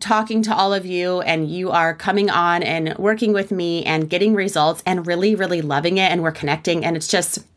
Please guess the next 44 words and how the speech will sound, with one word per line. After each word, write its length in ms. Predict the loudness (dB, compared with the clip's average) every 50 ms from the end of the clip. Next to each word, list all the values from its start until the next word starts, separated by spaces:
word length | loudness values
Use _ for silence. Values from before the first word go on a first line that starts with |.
| _ _ _ _ -4 -2
it's 140 | -2 0
amazing. 360 | 2 2 2 2 2 0 -2 -2
So 140 | 0 -2
it's 140 | -2 0 2
all 140 | 0 0 0
kind 220 | 0 -4 -4 -4 -2
of 60 | -2
lining 500 | -2 -2 -2 -2 -2 -2 -2 -4 -4 -4
up 200 | -4 -4 -2 -2
right 140 | -2 -2 0
now, 160 | 0 -2 -2
which 160 | -2 -2 -4
is 180 | -4 -4 -6 -10 -18 -20 -20 -20 -20 -20 _ _ -4
really, 300 | 0 2 2 2 2 0
really 240 | 0 -4 -4 -6
cool. 400 | -6 -6 -6 -4 -4 -4 -6 -8 _ _ _
So 480 | -8 -4 0 0 2 2 0 -2 -4 -10 _ _ _ _
here 260 | -6 -2 0 0 2
we 100 | 0 0
go. 320 | 0 0 2 2 2 0 -2 -4
Number 560 | -2 0 2 2 2 2 2 0 0 -2 -2
one 380 | -4 -4 -2 -2 0 0 -2 -4
is 420 | -4 -4 -2 -2 -2 -4 -6 -10 -14 _ _ _ _ _ -8
to 460 | -4 -2 0 2 2 2 2 0 0
prevent 680 | -2 -2 -2 0 0 2 2 2 2 2 0 -2 -4
workout 460 | -4 -2 -2 0 2 2 0 0 0 -2
boredom. 480 | -2 -2 0 0 0 0 0 0 -2 -2
Number 360 | 0 2 2 2 2 0 0
one 260 | 0 0 0 0 0
is 180 | -2 -4 -4 -4
to 120 | -4 -4
follow 420 | -4 -2 0 2 2 2 2 2 0
a 120 | 0 -2
plan, 640 | -4 -6 -12 -10 -8 -6 -6 -4 0 0 0 0 0 -2 -6 -10 -14 _ -4
but 140 | -2 0
make 160 | 0 0 0 0
sure 140 | 0 0
it's 180 | 0 0 0 0
not 140 | 0 0 0
a 40 | -2
boring 400 | -4 -4 -4 -4 -4 -6 -8 -10
plan, 320 | -8 -6 -6 -4 -4 -2
right? 300 | 0 0 0 0 0 -2
So, 340 | 0 2 2 2 2 0